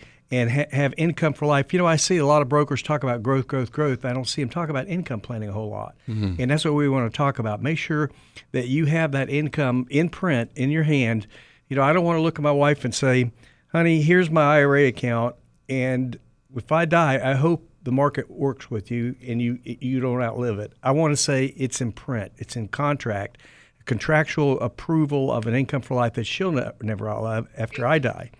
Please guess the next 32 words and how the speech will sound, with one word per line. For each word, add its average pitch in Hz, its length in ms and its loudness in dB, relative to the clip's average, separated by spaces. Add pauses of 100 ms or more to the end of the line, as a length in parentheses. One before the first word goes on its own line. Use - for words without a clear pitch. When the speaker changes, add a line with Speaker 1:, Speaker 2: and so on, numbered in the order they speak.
(580)
Speaker 1:
And, 127 340 2
um, 120 380 4 (100)
and 120 220 0
then 131 180 4
the 120 80 -2
rest 120 240 0
goes 120 160 -2
to 113 80 -4
the 104 60 -6
kids. - 480 -6 (260)
So - 160 0
I 127 80 8
want 165 300 6
it, 170 100 -6 (280)
that, 147 200 0 (240)
that 139 240 2
assurance. 120 640 0
I 127 60 0
want, 160 240 0 (300)
you 202 100 4
know, 175 320 4 (1080)
all 185 180 8
cars 180 400 4
these 139 220 4
days 123 300 4
come 147 220 0
with 131 160 0
the, 123 280 2
uh, 113 200 2 (340)
a, 120 180 -6
a 120 80 -2
sa-, - 220 -4